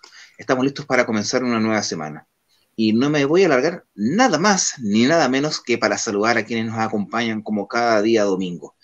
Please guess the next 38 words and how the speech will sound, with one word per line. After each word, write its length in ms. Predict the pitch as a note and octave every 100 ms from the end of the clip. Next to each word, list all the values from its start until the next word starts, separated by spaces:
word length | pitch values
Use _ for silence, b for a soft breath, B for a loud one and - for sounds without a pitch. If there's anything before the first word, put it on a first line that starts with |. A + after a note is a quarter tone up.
| B B B B B _ -
Pero 160 | G#2
antes 240 | C3+ C#3+ -
que 100 | A2+
nada, 400 | E3 F#3+ A#3 _
les 140 | - G2
quiero 180 | D3 C#3+
pedir 240 | C3 B2+
a 120 | G#2+
todos 240 | A#2+ B3+ G#3
ustedes, 420 | C#3 - G#2 F#2
los 100 | F#2
que 80 | -
están 200 | - D#3+
conectados 680 | C#3 A#2 A2+ F3 A2+ C#3 - _ -
y 40 |
los 100 | G2
que 80 | -
se 100 | G#2+
van 120 | C3+
conectando, 760 | D#3 D3 - C#3 A#2 A2 D#3 _ _ _ _
puedan 300 | - G#3+ A3
compartir 420 | G#3+ D3+ G#2+ A2+ C#3
el 140 | D3+
programa 260 | A#2+ A#2 C3+
en 60 |
sus 140 | C3 -
perfiles 480 | F#2 - D3 D3+ -
y 100 | -
así 460 | - A#2 B2+ - _
más 260 | G#2+ D3 -
personas 380 | G2+ - B2 G#2+
nos 120 | -
pueden 380 | - G2+ F2 E2
ver, 240 | G2 G#2 - _
más 160 | B2+ E3
personas 320 | - B2+ A#2+
pueden 420 | G#2+ A2 G#2 F#2+ -
comentar, 560 | G2 F2+ - C#3+ D#3